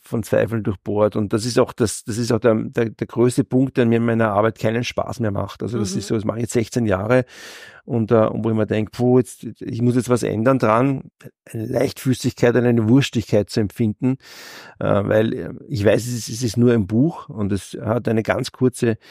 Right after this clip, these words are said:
Speaker 1: Lebensdauer, kommt raus, dann wird's beworben, äh, und dann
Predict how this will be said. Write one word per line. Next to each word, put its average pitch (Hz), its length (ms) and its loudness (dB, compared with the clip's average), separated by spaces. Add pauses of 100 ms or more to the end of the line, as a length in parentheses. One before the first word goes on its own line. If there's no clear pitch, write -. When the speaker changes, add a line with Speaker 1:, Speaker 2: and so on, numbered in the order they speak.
(300)
Speaker 1:
Lebensdauer, 120 840 2 (140)
kommt 107 220 -2
raus, 101 500 0
dann 110 460 -4 (140)
wird's 117 220 -4
beworben, 127 680 0
äh, 113 260 0
und 110 240 -4
dann 113 160 0